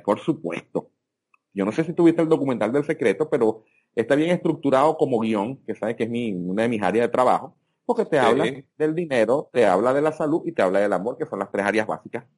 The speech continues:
Speaker 1: Pero si tú te pones a ver desde el guión, los tiempos te hablan exactamente el mismo tiempo de dinero, te habla el mismo tiempo de la salud y te habla el mismo tiempo del amor.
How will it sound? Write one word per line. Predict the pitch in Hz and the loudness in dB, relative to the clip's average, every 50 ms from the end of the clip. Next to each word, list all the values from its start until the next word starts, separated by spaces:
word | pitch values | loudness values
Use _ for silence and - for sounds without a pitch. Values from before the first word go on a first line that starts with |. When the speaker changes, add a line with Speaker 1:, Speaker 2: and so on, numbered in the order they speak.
| _ _ | _ _
Speaker 1:
Pero | - 117 107 101 98 92 - | 0 0 0 0 -6 -8 -10
si | - 101 | -12 -12
tú | - - - | -12 -8 -4
te | 135 151 | -4 -4
pones | 151 - 175 175 180 165 151 | -2 -2 -4 -4 -4 -4 -4
a | 139 123 | -2 -2
ver | 135 147 156 160 160 - _ _ _ _ _ _ | 0 0 0 -2 -4 -8 _ _ _ _ _ _
desde | - 117 107 104 | -4 -2 0 0
el | 98 95 | -2 0
guión, | - 175 170 123 85 73 - _ _ _ _ _ _ _ _ - | -2 -2 -2 -2 -4 -8 -14 _ _ _ _ _ _ _ _ -4
los | 92 98 92 - - | -2 -2 -2 -2 -6
tiempos | - 175 180 165 139 - 76 85 78 - _ _ _ _ _ _ _ | -4 -4 -2 -2 -4 -4 -6 -8 -8 -8 _ _ _ _ _ _ _
te | - 110 107 104 | 0 0 2 2
hablan | 104 110 120 139 147 147 | 2 2 0 0 -2 -2
exactamente | 143 127 117 - - 127 120 - - 151 143 143 139 127 107 110 | -4 -4 -6 -4 -6 -6 -6 -4 -4 -4 -4 -2 -4 -4 -4 -4
el | 101 | -4
mismo | 107 110 139 139 139 | -2 -4 -4 -4 -4
tiempo | - 143 143 139 147 143 | -4 -6 -2 -2 0 0
de | 143 143 | 0 0
dinero, | 147 151 143 120 104 95 104 131 | 0 0 0 0 -2 -2 -2 -2
te | - 98 | -2 0
habla | 92 107 | 2 2
el | 110 110 | 2 2
mismo | 117 117 139 139 | 0 -2 -2 -2
tiempo | - 147 147 147 147 151 151 143 | 0 0 -2 0 2 0 0 2
de | 143 143 | 2 0
la | 131 139 143 | 0 -2 -2
salud | - 156 139 120 123 - - | 0 0 0 0 0 0 -2
y | - | -2
te | - 95 | 0 0
habla | 92 101 104 | 0 0 0
el | 101 | -2
mismo | 98 98 117 113 | -4 -4 -4 -4
tiempo | - 113 113 135 139 | -2 -2 0 0 0
del | 143 143 | 2 2
amor. | 151 180 226 233 226 - | 4 4 2 2 0 -4